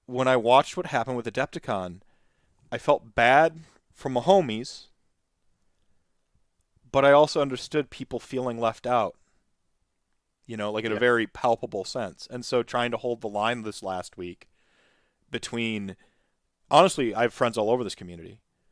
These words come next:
Speaker 1: you know, trying to hold the line, like, between all these competing, I mean, let's call them what they are, the cliques. Like,
Speaker 2: Yeah.
Speaker 1: they're fucking cliques. Like, people, people will try to say that they're community to give it some sort of, like, "Well, everyone has their little micro community." I'm like, "No, you have a fucking clique."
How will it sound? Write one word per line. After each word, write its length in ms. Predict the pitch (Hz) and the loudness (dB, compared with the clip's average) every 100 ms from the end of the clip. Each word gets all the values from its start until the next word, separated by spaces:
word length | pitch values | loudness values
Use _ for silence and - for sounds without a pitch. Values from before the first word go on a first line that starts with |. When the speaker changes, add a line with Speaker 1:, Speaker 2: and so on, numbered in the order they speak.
| _ _ | _ _
Speaker 1:
you 100 | 92 | -18
know, 220 | 85 - | -18 -20
trying 200 | - 131 | -2 0
to 60 | 135 | 2
hold 200 | 143 131 | 0 0
the 80 | 120 | 0
line, 440 | 104 120 123 101 - | 0 0 0 -4 -4
like, 260 | 107 98 - _ _ - | -4 -4 -8 _ _ -12
between 380 | 113 - 117 | -10 -8 -8
all 360 | 110 110 107 110 | -4 -2 0 0
these 200 | 113 107 | -4 -8
competing, 720 | - 107 - 110 110 104 98 _ _ _ _ _ 160 | -10 -16 -16 -10 -10 -10 -12 _ _ _ _ _ -4
I 100 | 185 | 0
mean, 200 | 170 160 - | 2 0 0
let's 160 | 175 151 | 0 2
call 140 | - | 2
them 60 | 127 | 2
what 120 | 113 | 0
they 60 | 101 | -4
are, 80 | 92 | -8
the 80 | 117 | -10
cliques. 400 | 101 85 - - _ _ _ _ _ _ _ _ _ | -12 -14 -18 -20 _ _ _ _ _ _ _ _ _
Like, 160 | - | -8
Speaker 2:
Yeah. 160 | - - - - | -4 -6 -6 0
Speaker 1:
they're 100 | 196 | 4
fucking 260 | 175 - | 6 4
cliques. 340 | 110 - - - | 0 -14 -20 -14
Like, 120 | 165 | -8
people, 240 | 196 180 | -6 -4
people 400 | 202 190 190 185 | -4 -2 2 2
will 160 | 165 151 | 2 -4
try 180 | 127 143 | 2 2
to 80 | 123 | 2
say 180 | 127 | 2
that 120 | 123 120 | 0 -2
they're 80 | |
community 400 | 123 131 127 123 | -6 -8 -6 -6
to 80 | 117 | -6
give 180 | 107 110 | -4 -6
it 80 | 107 | -8
some 160 | 117 | -12
sort 180 | 107 113 | -8 -8
of, 60 | 107 | -4
like, 300 | 104 101 - _ - - | -4 -6 -12 _ -20 -16
"Well, 200 | - 240 | -8 -2
everyone 240 | 240 269 208 | 0 2 2
has 140 | 208 | 2
their 100 | 175 | 2
little 160 | 180 139 | 0 0
micro 360 | 127 139 151 | 4 4 2
community." 400 | 127 117 101 98 | -4 -6 -12 -10
I'm 60 | 110 | -6
like, 140 | 123 | -4
"No, 100 | 143 | 0
you 140 | 156 180 | 2 2
have 100 | 214 | 0
a 60 | |
fucking 340 | - 170 - 113 | 4 4 4 -2
clique." 460 | - 107 87 - | -6 -6 -6 -14